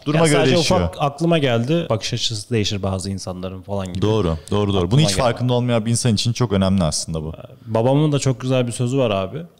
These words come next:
Speaker 2: Her zaman söyler. "Bir insana der, ölmediğinde, e, değer biç ona, ona değerini göster.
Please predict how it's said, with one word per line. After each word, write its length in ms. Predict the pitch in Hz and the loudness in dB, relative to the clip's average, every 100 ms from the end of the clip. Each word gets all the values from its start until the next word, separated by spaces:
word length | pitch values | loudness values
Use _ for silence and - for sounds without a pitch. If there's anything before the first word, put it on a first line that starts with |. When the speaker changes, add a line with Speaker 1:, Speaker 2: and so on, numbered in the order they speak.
| _ | _
Speaker 2:
Her 140 | - 110 | -2 0
zaman 240 | 104 104 | 2 0
söyler. 480 | 95 104 98 135 117 | -2 -4 -4 -4 0
"Bir 120 | 127 | 2
insana 520 | 139 135 135 135 123 - - | 2 2 0 -2 -4 -10 -4
der, 320 | 135 160 - - _ | -2 -2 -6 -18 _
ölmediğinde, 840 | 123 127 123 110 113 110 117 104 - _ _ - | 2 4 2 0 -4 0 0 0 -4 _ _ -4
e, 40 | |
değer 640 | 95 92 90 95 95 92 85 | -2 -2 -2 -2 -2 -4 -6
biç 180 | - | -6
ona, 240 | 98 92 87 - - | -6 -6 -8 -14 -10
ona 220 | 101 101 | -8 -4
değerini 340 | 98 95 95 92 | -4 -4 -6 -6
göster. 400 | 95 - 135 | -6 -6 -6